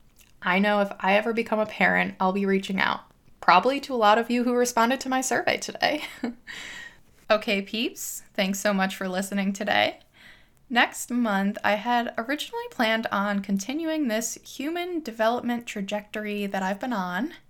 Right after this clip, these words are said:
and digging into another sticky issue within the age group of adolescents.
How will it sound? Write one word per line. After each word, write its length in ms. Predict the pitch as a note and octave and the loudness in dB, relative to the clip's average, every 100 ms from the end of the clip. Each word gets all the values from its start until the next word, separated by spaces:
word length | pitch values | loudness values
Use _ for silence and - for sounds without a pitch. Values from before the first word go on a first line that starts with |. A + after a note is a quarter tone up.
| - - _ | -20 -20 _
and 200 | A3+ G#3 | -4 -2
digging 320 | A3 B3+ D4+ | 0 -2 -2
into 640 | D4 A#3+ A#3 G3+ G3 F#3+ F#3+ | 0 -2 -2 -2 0 0 -2
another 440 | A3+ A3 D4+ G#4+ G#4+ | -4 -4 -4 -4 -6
sticky 640 | - - - - A#3 A3+ | -10 -10 -8 -6 -6 -6
issue 560 | G3+ G3 - F#3 F3+ F3+ | -4 -4 -4 -6 -6 -6
within 340 | F#3 F#3 F#3 | -6 -6 -6
the 80 | F#3 | -6
age 320 | G3+ G3 G3 | -4 -4 -4
group 200 | F#3 F#3 | -6 -6
of 120 | F#3 - | -8 -4
adolescents. 880 | - - - - - - - - | -4 -2 -6 -8 -10 -14 -12 -14